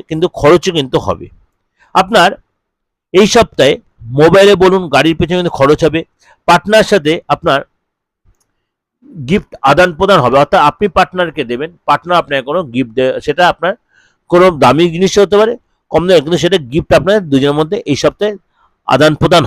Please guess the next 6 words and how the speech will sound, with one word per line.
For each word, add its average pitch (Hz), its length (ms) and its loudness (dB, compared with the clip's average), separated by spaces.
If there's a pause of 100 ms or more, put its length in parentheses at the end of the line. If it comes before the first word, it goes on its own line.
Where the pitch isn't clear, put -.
হবে। 90 220 -4 (580)
এটা 202 240 0
আপনাদের 180 320 2 (880)
এই 208 120 4
যে 240 80 0 (120)
প্রোগ্রাম 165 360 4